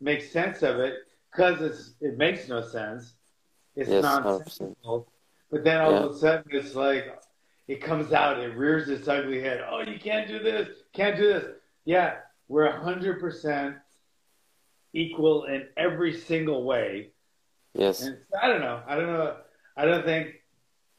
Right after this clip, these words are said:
Speaker 1: I think it looked like a little, you know, thirty-year marriage, you know,
Speaker 2: Yeah.
Speaker 1: whatever
Speaker 2: <laughs>
Speaker 1: it was. And, you know,
Speaker 2: True.
Speaker 1: like, he had to come on and say, "It's never okay to hit the woman back."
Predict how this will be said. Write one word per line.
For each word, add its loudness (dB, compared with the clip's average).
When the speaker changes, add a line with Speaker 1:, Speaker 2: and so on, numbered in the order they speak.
Speaker 1:
I 2
think 4
it -4
looked 2
like 4
a 2
little, 0
you 0
know, -2
thirty-year 4
marriage, 2
you -4
know, 2
Speaker 2:
Yeah. 4
Speaker 1:
whatever 4
Speaker 2:
<laughs> -8
Speaker 1:
it -2
was. 0
And, -8
you -8
know, 2
Speaker 2:
True. 2
Speaker 1:
like, 2
he -2
had -2
to -4
come -8
on 0
and -10
say, 0
"It's -6
never 2
okay 0
to -2
hit -2
the -2
woman -6
back." 0